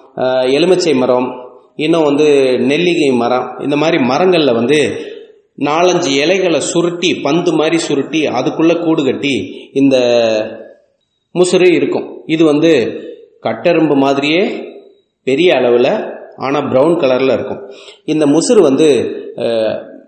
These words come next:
மேல விழுந்ததுன்னா போய் இந்த கொய்யா மரத்துலயோ அல்லது வந்து எலுமிச்சை மரத்துலயோ ஏறணும்னு வச்சுக்கோங்க, மேல அப்படியே கொத்தா விழுந்து நம்ம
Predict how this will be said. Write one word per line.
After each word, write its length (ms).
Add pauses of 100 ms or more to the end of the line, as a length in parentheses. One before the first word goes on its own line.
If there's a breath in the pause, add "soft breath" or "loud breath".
(140)
மேல 340
விழுந்ததுன்னா 840
போய் 180
இந்த 160
கொய்யா 300
மரத்துலயோ 560
அல்லது 320
வந்து 200 (720 loud breath)
எலுமிச்சை 460
மரத்துலயோ 480
ஏறணும்னு 400
வச்சுக்கோங்க, 440 (260 loud breath)
மேல 240
அப்படியே 240
கொத்தா 540
விழுந்து 500 (220 loud breath)
நம்ம 220